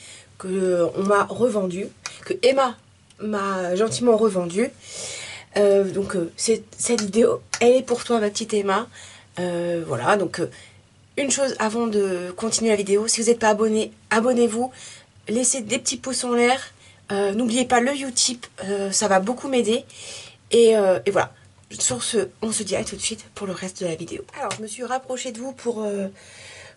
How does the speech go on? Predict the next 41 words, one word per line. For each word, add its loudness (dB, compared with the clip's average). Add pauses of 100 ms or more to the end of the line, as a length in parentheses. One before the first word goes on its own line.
que -14
vous -12
puissiez -4
un 0
peu 0
mo-, 0
un -4
peu -8
mieux -2
voir. -2 (1160)
Donc, -12
je -12
vais -12
vous -8
montrer -8
la -8
palette -8 (160)
en -14
passant, -10 (180)
même -8
si -2
je -4
sais 0
que -4
vous -4
la 0
connaissez -10
déjà, -6
vous -10
l'avez -4
déjà -4
beaucoup -6
vue -4
à -6
Noël. -6 (680)
Voilà. -12 (960)
Et -20 (920)
tout -20
ce -12
qui -16
est -12